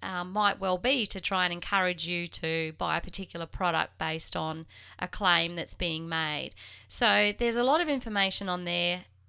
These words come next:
and it, the idea is to break that down into, into certain bits of information that can be useful to you.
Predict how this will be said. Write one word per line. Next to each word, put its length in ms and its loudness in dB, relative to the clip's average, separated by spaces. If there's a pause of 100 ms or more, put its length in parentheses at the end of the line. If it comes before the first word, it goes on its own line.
and 560 0 (460)
it, 180 -6
the 140 2
idea 560 4 (100)
is 240 2
to 380 -2
break 340 2
that 240 2
down 380 0
into, 580 -2
into 240 -6
certain 520 -2
bits 260 -2
of 80 -8
information 580 -4
that 160 -6
can 160 -6
be 80 -4
useful 460 -2
to 180 -6
you. 380 -2